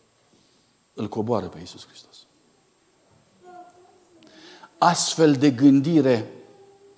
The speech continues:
face parte din ceea ce mai devreme sau mai târziu va conduce la înlăturarea lui Iisus Hristos din mintea oamenilor datorită rolului pe care oamenii și-l atribuie. Vă rog să observați ce e aici.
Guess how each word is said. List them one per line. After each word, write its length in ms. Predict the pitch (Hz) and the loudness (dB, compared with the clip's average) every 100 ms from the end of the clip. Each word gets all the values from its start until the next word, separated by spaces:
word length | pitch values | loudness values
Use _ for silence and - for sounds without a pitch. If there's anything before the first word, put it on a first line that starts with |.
| _ _ _ _ | _ _ _ _
face 360 | 170 175 185 | -6 -2 -4
parte 420 | - 185 190 185 | 0 0 2 0
din 200 | 160 170 | -2 -2
ceea 220 | 160 175 156 | -2 -2 -2
ce 260 | 170 151 - - - _ | -2 -2 -4 -20 -20 _
mai 260 | 117 160 147 | -2 0 0
devreme 480 | 156 139 196 202 | -2 0 -2 -2
sau 280 | 190 190 180 | -4 -2 -2
mai 220 | 175 170 | -2 -4
târziu 680 | 170 160 151 147 180 156 123 - - - | -4 -4 -4 -4 -2 -2 -4 -16 -20 -20
va 260 | 123 165 | -2 -2
conduce 720 | 147 - 151 156 196 185 180 | -2 0 2 2 -2 -2 -2
la 160 | 165 165 | 0 0
înlăturarea 840 | 165 156 156 156 156 151 196 185 | 2 2 2 0 -2 0 2 2
lui 160 | 170 165 | 0 -2
Iisus 300 | 151 165 - | -4 -8 -8
Hristos 400 | 160 - 170 139 | -10 -6 -6 -2
din 180 | 147 151 | -2 -2
mintea 300 | 160 147 143 | -2 -2 0
oamenilor 640 | 156 147 139 139 135 127 - - - | 2 0 0 0 -2 -4 -14 -20 -14
datorită 720 | 139 139 147 143 170 160 139 - - | -6 -6 -2 -4 -2 -2 -2 -4 -8
rolului 680 | 123 147 185 165 147 139 | -2 4 6 6 6 2
pe 140 | 131 131 | 2 -4
care 240 | 139 135 | -2 -2
oamenii 680 | 127 151 147 139 139 120 - | 0 0 0 0 0 -2 -12
și-l 320 | - - 143 135 | -12 -6 -6 -4
atribuie. 560 | 117 113 131 117 117 - - - | -6 -6 -8 -4 -4 -6 -20 -14
Vă 120 | 180 | -8
rog 100 | 180 | -6
să 120 | - | -6
observați 520 | 170 - 143 143 - | -6 -4 -2 -2 -4
ce 120 | - 123 | -6 -6
e 60 | |
aici. 340 | 107 98 - | -6 -8 -16